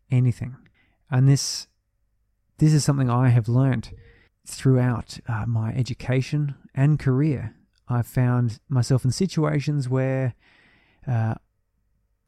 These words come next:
for example, at work, this question was raised, "What are the web service, uh, A P I standards we're going to use in our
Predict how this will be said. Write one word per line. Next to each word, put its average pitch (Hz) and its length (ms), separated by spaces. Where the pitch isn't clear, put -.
for 139 120
example, 127 380
at 120 80
work, 131 460
this - 140
question 135 400
was 117 220
raised, 113 480
"What 143 420
are 123 300
the 113 200
web 131 300
service, - 840
uh, 117 340
A 127 120
P 123 180
I 117 180
standards 117 580
we're 120 80
going 113 240
to 107 100
use 110 420
in 113 160
our 107 360